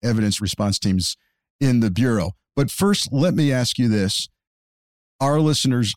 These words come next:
are always interested in our guest's background and where they came from and their journey to the F B I and their path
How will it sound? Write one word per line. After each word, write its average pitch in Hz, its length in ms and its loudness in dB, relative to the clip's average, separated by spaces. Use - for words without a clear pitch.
are 117 320 -2
always 113 840 0
interested 113 720 0
in 98 560 0
our 101 180 0
guest's 107 480 -2
background 90 680 -2
and 87 240 -2
where 123 340 0
they 107 220 0
came 92 260 -2
from 85 300 -2
and 92 160 0
their 98 140 0
journey 131 480 0
to 175 260 0
the 156 120 2
F 147 160 -2
B 139 140 0
I 135 240 0
and 135 260 0
their 131 140 0
path 135 480 -4